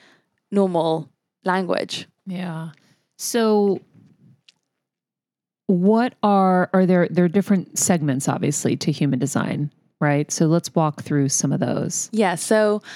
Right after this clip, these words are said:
Speaker 1: what you were saying you are, you're a manifesting generator.
Speaker 2: Mm-hmm.
Speaker 1: And that's called your energy type. And that's a little bit like saying your sun sign in, uh, astrology. It's, like, the number one, like, what's your sign? It's,
Speaker 2: It's
Speaker 1: like, the
Speaker 2: the
Speaker 1: top
Speaker 2: obvious.
Speaker 1: line. Yeah. So your energy type is basically how your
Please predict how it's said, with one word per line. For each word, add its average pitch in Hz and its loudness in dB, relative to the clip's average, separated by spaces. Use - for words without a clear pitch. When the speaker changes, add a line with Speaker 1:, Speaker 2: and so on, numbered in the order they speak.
Speaker 1:
what 214 0
you 220 0
were 226 4
saying 214 0
you 208 2
are, 196 2
you're 196 2
a 175 0
manifesting 185 -2
generator. 190 0
Speaker 2:
Mm-hmm. 196 2
Speaker 1:
And 202 -4
that's 208 0
called 247 2
your 208 2
energy 185 -2
type. 170 -4
And 180 -4
that's 220 -2
a 233 2
little 269 4
bit 247 0
like 190 -2
saying 185 0
your 185 0
sun 175 -2
sign 160 -2
in, 156 -6
uh, 151 -2
astrology. 165 -2
It's, - -8
like, 170 -2
the 196 2
number 180 0
one, 165 -2
like, 156 -2
what's 175 -2
your 160 -4
sign? 90 -6
It's, - -10
Speaker 2:
It's 190 -2
Speaker 1:
like, 170 0
the 175 2
Speaker 2:
the 196 4
Speaker 1:
top 175 2
Speaker 2:
obvious. 156 -2
Speaker 1:
line. - -18
Yeah. 175 -2
So 196 2
your 196 2
energy 233 2
type 185 0
is 175 0
basically 180 0
how 175 0
your 180 0